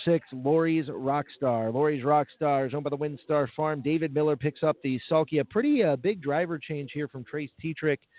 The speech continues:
Um, this horse actually got over the Hoosier Park surface extremely well last week.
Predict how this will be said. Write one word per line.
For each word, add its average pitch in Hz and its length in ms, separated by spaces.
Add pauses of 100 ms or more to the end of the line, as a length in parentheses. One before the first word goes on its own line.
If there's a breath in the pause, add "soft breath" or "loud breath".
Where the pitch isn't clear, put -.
(180 soft breath)
Um, 135 300
this 143 160
horse 180 240
actually 180 360
got 175 180
over 185 160
the 156 120
Hoosier 170 340
Park 170 300
surface 156 340
extremely 196 680
well 156 240
last 151 320
week. 170 200